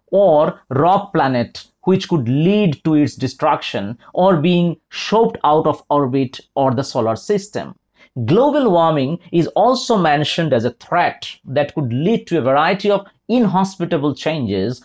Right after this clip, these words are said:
such as severe drought, epidemics, famine, and natural disasters. Nuclear war can also be a real and potentially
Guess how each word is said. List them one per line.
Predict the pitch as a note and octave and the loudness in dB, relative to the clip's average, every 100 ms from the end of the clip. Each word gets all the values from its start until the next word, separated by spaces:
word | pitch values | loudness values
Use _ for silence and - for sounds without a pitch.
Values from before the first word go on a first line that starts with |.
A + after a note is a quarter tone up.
| _ | _
such | - F3+ E3+ E3+ | -4 -2 0 -2
as | D3+ | -4
severe | - A3 G3 F#3+ D3+ A#2+ | -4 -2 2 2 0 -2
drought, | D3 C#3 C3+ - _ _ - | 0 2 0 -4 _ _ -6
epidemics, | C#3+ E3+ D3 C#3 C3+ B2+ - - | -4 -2 -2 -2 -2 -6 -10 -20
famine, | _ D3+ D3+ C#3 C#3 C3 - _ D3+ | _ -2 -2 -2 -4 -8 -10 _ -4
and | D3 C3 | 0 0
natural | D#3 - C#3+ B2 | -2 -2 -4 -2
disasters. | C3 G#2+ D#3 D#3+ - E2 C2 - - _ _ _ _ - | -2 -2 -2 -4 -6 -10 -10 -12 -20 _ _ _ _ -2
Nuclear | E3 A3+ A#3 A3 F3+ | 2 2 2 0 2
war | B2+ D3 D#3+ D3+ - _ | 2 2 4 2 -2 _
can | E3 C3+ | -4 0
also | E3+ G#3+ G#3 E3 | 0 0 0 0
be | D3 | 0
a | A#2 | 0
real | A#2 G3 G3+ G3 - | 2 2 2 0 -2
and | C#3+ C3+ | -8 -6
potentially | - - G3 A3+ A3 G3+ F3+ F3 | -8 -4 -2 -2 -2 -2 0 -2